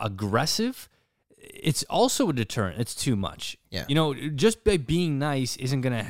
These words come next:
Speaker 1: h-, get you all the way to where you wanna get. Um, there is another article that says the real reason why nice guys finish last. Okay.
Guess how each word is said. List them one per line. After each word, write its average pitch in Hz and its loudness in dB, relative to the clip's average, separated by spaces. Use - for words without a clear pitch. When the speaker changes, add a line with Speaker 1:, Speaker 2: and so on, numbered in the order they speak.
Speaker 1:
h-, 117 -12
get - -4
you 113 -2
all 110 -2
the 110 0
way 107 2
to 107 0
where 104 0
you 98 -2
wanna 90 -6
get. 101 -2
Um, 127 -4
there 165 -2
is 175 -2
another 175 -6
article 135 -2
that 120 4
says 135 6
the 123 4
real 135 4
reason 120 2
why 107 4
nice 101 0
guys 101 -4
finish 90 -10
last. - -14
Okay. 98 -4